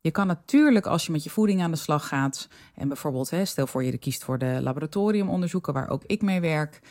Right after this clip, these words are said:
Eh, dat betekent een combinatie van voeding en supplementen, hele gerichte supplementen, aan de hand van wat er uit die uitslagen komt, dat je daarmee aan de slag gaat.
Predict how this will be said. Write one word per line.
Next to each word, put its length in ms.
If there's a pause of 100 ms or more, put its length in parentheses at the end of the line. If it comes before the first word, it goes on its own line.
(240)
Eh, 140 (320)
dat 100
betekent 480
een 100
combinatie 600
van 140
voeding 400
en 80
supplementen, 760
hele 240
gerichte 360
supplementen, 600
aan 100
de 60
hand 200
van 100
wat 120
er 80
uit 120
die 120
uitslagen 540
komt, 240
dat 120
je 60
daarmee 320
aan 80
de 60
slag 280
gaat. 380